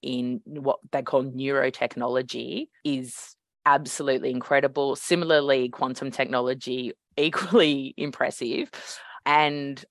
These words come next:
even there's some work, I guess, happening in, in, in the fundamentals of how we build the internet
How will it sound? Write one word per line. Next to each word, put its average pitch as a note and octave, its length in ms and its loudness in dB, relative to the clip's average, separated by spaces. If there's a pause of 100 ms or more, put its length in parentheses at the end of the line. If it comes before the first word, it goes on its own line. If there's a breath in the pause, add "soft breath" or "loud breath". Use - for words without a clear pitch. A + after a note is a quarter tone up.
(140)
even G3 760 4
there's C#3 200 6
some D#3 180 -2
work, C#3+ 260 4
I C3+ 80 2
guess, C3 200 0
happening C3 460 -2
in, B2 180 -6
in, C3 360 -4
in B2+ 380 -2
the B2 60 -4
fundamentals B2+ 760 0
of B2 120 -2
how B2 200 -2
we B2 140 -2
build A#2+ 300 -4
the A2+ 160 -6
internet A#2+ 460 -6